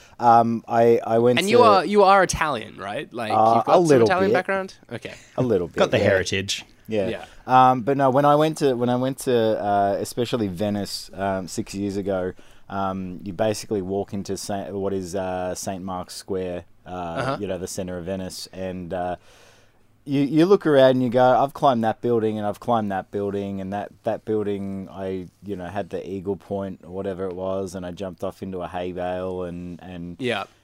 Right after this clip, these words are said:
Speaker 1: it's, yeah. And then, then going back, I think 'cause they were doing a fair bit of, uh, restoration work, it wasn't as, yeah, similar, and probably 'cause I haven't played Assassin's Creed in a long time, but yeah,
Speaker 2: Mm.
Speaker 1: it, um,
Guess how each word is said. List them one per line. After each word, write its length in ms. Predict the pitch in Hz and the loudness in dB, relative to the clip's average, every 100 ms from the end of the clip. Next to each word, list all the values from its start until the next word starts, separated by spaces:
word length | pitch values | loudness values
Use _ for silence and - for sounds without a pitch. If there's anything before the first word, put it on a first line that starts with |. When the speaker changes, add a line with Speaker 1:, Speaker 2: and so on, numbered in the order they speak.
| _ | _
Speaker 1:
it's, 400 | - 113 - - | -6 -6 -4 -8
yeah. 320 | 135 123 98 82 | -2 0 0 -4
And 160 | 123 131 | -6 -4
then, 200 | 135 120 | -4 -2
then 240 | 135 160 | 0 2
going 320 | 160 185 175 | 6 6 6
back, 400 | 135 139 135 - - | 6 6 6 0 -8
I 100 | 131 | -6
think 260 | - 151 131 | -2 -2 -2
'cause 120 | 143 | 2
they 100 | 151 | 2
were 60 | |
doing 180 | 127 131 | 4 2
a 40 | 127 | 0
fair 240 | - 120 | 2 2
bit 120 | 110 | 2
of, 280 | 110 98 - | 2 0 0
uh, 240 | 113 104 101 | 2 4 4
restoration 640 | 101 - 104 98 101 104 | 0 -2 -2 -2 -2 -6
work, 320 | 101 101 98 | -4 -2 -4
it 80 | 104 | -6
wasn't 400 | 90 104 95 101 - | -6 -4 -4 -8 -12
as, 600 | 95 104 98 - - - - | -6 -6 -6 -10 -12 -16 -6
yeah, 180 | 110 | -4
similar, 500 | 95 - 101 101 101 98 | -4 -4 -4 -4 -6 -6
and 80 | |
probably 260 | 92 123 110 | -4 -2 -2
'cause 160 | 101 95 | -4 -4
I 40 | |
haven't 220 | 95 90 | -6 -8
played 260 | - 95 90 | -10 -8 -8
Assassin's 400 | - 92 - 85 | -10 -12 -12 -12
Creed 220 | 101 92 | -8 -8
in 40 | 87 | -8
a 40 | |
long 240 | 90 92 | -10 -12
time, 340 | 87 95 92 92 | -10 -10 -8 -8
but 180 | 90 - - - - _ | -8 -10 -18 -20 -20 _
yeah, 240 | 147 147 147 | 4 8 8
Speaker 2:
Mm. 260 | 135 151 - - | 8 2 -2 2
Speaker 1:
it, 40 | |
um, 520 | 151 139 139 135 135 | 6 6 4 -2 -8